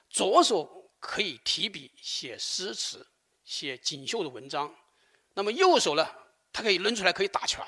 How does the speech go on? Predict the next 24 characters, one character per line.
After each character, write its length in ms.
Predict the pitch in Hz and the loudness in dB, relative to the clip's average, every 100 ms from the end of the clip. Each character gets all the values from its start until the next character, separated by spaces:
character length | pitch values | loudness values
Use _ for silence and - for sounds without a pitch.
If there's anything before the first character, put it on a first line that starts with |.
| - | -12
的， 100 | - _ _ _ _ _ _ - | -14 _ _ _ _ _ _ -20
啊， 100 | _ - | _ -10
他 100 | 175 | -10
是 120 | 180 | -8
这 100 | 330 | -4
样 100 | 262 | -4
一 100 | 147 | -4
个 120 | 160 | -8
文 160 | 127 175 | -6 -8
武 140 | 170 | -8
双 200 | - 147 | -10 -12
全 160 | - 120 | -12 -14
的 80 | |
一 120 | 120 107 | -16 -16
个 80 | |
人， 120 | 107 127 | -20 _
这 100 | - | -6
一 40 | 190 | -6
点 120 | 117 | -6
非 140 | 151 | -10
常 160 | 131 117 | -10 -14
特 140 | 139 | -16
别。 120 | - - _ _ _ _ _ | -16 -20 _ _ _ _ _
啊， 100 | - | -20